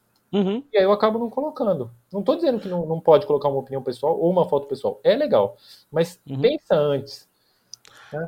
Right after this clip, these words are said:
Speaker 1: Casos e casos, né? Acho que é casos e ca-, foi isso que você falou, né? Se você for tratar uma rede social como portfólio, separa, né, um pouco, né? Toma esse cuidado. Tipo, tem gente que, que consegue, né? Consegue, consegue jun-,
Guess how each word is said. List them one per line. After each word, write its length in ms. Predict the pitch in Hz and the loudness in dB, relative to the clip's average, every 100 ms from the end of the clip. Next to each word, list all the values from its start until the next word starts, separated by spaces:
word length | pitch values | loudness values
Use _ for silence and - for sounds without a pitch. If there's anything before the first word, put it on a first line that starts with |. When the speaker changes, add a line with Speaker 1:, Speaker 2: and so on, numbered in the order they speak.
| - | 0
Speaker 1:
Casos 300 | 220 247 226 | 4 6 4
e 60 | - | 0
casos, 420 | 170 185 170 151 | 4 4 4 0
né? 320 | 165 180 170 | -2 -2 -2
Acho 140 | 170 - | -6 -4
que 60 | |
é 20 | |
casos 220 | 175 185 196 | -2 -2 -2
e 40 | |
ca-, 300 | 190 180 180 | -2 -2 0
foi 140 | 196 | 2
isso 100 | 196 | 0
que 80 | - | 0
você 180 | - 208 | -8 -6
falou, 280 | 220 196 160 | -4 -4 -4
né? 160 | 165 - - _ | -8 -12 -20 _
Se 160 | - 180 | -12 -6
você 280 | 185 - 240 | -4 -2 -4
for 160 | 240 | -4
tratar 340 | 240 202 - 180 | -4 -6 -2 -4
uma 240 | 175 165 | -4 -6
rede 240 | 151 170 - | -6 -6 -8
social 680 | 175 170 - 156 139 131 131 | -10 -8 -6 0 0 0 -4
como 260 | 156 156 143 - | -12 -10 -10 -8
portfólio, 1000 | 180 226 - 151 - - 156 190 190 123 - _ _ _ _ _ | -2 -2 -4 -10 -12 -6 -2 -2 -4 -10 -14 _ _ _ _ _
separa, 640 | - 190 - 185 175 151 | -6 -6 4 6 6 4
né, 160 | 139 151 | 0 -2
um 120 | 151 | -4
pouco, 440 | 139 151 143 143 127 | 0 2 2 0 -4
né? 320 | 127 143 143 | -4 -2 -4
Toma 300 | 143 147 156 | -4 -6 -6
esse 180 | 147 - | -8 -8
cuidado. 260 | 170 156 | -4 -2
Tipo, 260 | 127 - 135 - - - | -4 -8 -8 -12 -14 -2
tem 140 | 226 | 2
gente 220 | 156 156 | 2 2
que, 300 | - 269 262 | 0 0 0
que 280 | 214 226 208 | -2 -6 -6
consegue, 600 | - 240 - 214 214 160 | -2 0 4 6 4 2
né? 280 | 139 156 160 | 0 0 0
Consegue, 760 | 147 151 139 160 160 170 160 160 | -2 -6 -2 0 0 -2 -2 -6
consegue 460 | - 156 - 165 175 | -4 -4 -2 -2 -2
jun-, 160 | 170 | -2